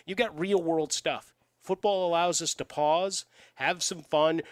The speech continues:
shout at each other about fantasy rankings, betting, and quarterback derbies. And you know what? In the end, there's not a damn thing we can do about it but just sit back and enjoy the ride.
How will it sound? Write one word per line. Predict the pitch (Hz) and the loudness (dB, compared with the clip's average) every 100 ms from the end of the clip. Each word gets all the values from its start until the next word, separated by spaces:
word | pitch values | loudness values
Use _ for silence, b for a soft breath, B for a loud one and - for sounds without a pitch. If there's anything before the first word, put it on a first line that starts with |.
| B | B
shout | - - 117 143 | -2 0 0 0
at | 165 | -2
each | 190 - | -4 0
other | 165 165 | 0 2
about | 165 151 139 | 2 2 0
fantasy | - 143 160 165 - 170 | 0 0 2 0 -4 -2
rankings, | 147 151 147 151 143 110 - | 0 0 0 -4 -6 -8 -2
betting, | 147 156 165 165 160 156 B B B | 2 4 4 2 0 -2 B B B
and | 123 127 107 - | -6 -6 -8 -14
quarterback | - - 180 175 156 147 131 | -10 -2 0 2 2 2 0
derbies. | 143 143 147 147 131 B B B B | 0 0 0 -2 -2 B B B B
And | - 147 | -8 -2
you | 156 | 0
know | 143 | 2
what? | 160 170 | 2 0
In | 143 151 | 0 0
the | 151 143 | 2 2
end, | 151 175 160 - _ | 2 0 -4 -14 _
there's | 135 | -2
not | 165 139 | 0 0
a | |
damn | 120 123 156 | -2 -2 -2
thing | 160 170 | 0 0
we | 165 160 | 0 0
can | 160 | -2
do | 139 143 | 0 0
about | 147 147 147 | 2 2 0
it | |
but | - 113 | -4 -10
just | 110 - - | -6 -4 -2
sit | - 190 | -2 -2
back | - 160 165 - | 2 2 2 0
and | 131 | -4
enjoy | 110 110 135 143 | -4 -4 0 0
the | 135 | 0
ride. | 123 113 95 87 | -2 -2 -4 -8